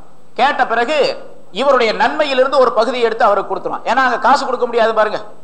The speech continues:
ஒருத்தருடைய பொருளை ஆயிரம் ரூபாய் நான் அபகரிச்சிருக்கிறேன், அநியாயம் அப்படிங்கிட்டேன் அப்படின்னு சொன்னா, கியாமத்து நாள்ல போன உடனே அந்த ஆயிரம் ரூபாய்க்கு பதிலா என்னுடைய நன்மைகள் அவருக்கு கொடுக்கப்படும். அங்க ஆயிரம் ரூபாய்லாம் கொடுத்தா செல்லாது,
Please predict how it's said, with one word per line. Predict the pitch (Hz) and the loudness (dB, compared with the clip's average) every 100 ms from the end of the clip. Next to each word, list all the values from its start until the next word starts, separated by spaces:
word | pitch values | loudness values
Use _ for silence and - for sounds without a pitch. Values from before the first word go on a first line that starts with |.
| - - - - | -14 -16 -16 -10
ஒருத்தருடைய | 156 160 190 190 | -6 -2 0 0
பொருளை | 180 226 262 | 0 2 4
ஆயிரம் | 226 220 220 | 6 4 4
ரூபாய் | 226 247 | 4 4
நான் | 226 208 | 4 2
அபகரிச்சிருக்கிறேன், | 226 226 226 208 196 220 - - - | 2 0 -2 -2 0 0 -2 -12 -6
அநியாயம் | 185 220 233 220 | 0 2 4 2
அப்படிங்கிட்டேன் | 208 220 208 190 202 | 0 -4 -4 -2 -2
அப்படின்னு | 196 - | -2 -4
சொன்னா, | 208 277 214 113 - - - - | 0 2 2 0 -8 -14 -16 -4
கியாமத்து | 233 269 277 277 | 2 4 4 2
நாள்ல | 247 240 220 | 2 2 4
போன | 240 233 | 4 2
உடனே | 262 | 2
அந்த | 294 | 2
ஆயிரம் | 208 220 247 | 4 4 4
ரூபாய்க்கு | 247 254 254 | 4 4 2
பதிலா | 240 254 285 | 0 0 0
என்னுடைய | 247 233 | 0 0
நன்மைகள் | 202 247 294 277 | 0 0 2 4
அவருக்கு | 262 247 240 240 | 4 2 2 0
கொடுக்கப்படும். | 240 233 190 - - | 0 0 0 -2 -8
அங்க | 196 | 0
ஆயிரம் | 208 226 233 | 4 6 4
ரூபாய்லாம் | 240 240 233 | 4 2 0
கொடுத்தா | 226 | -2
செல்லாது, | 233 214 220 208 | -4 -2 0 0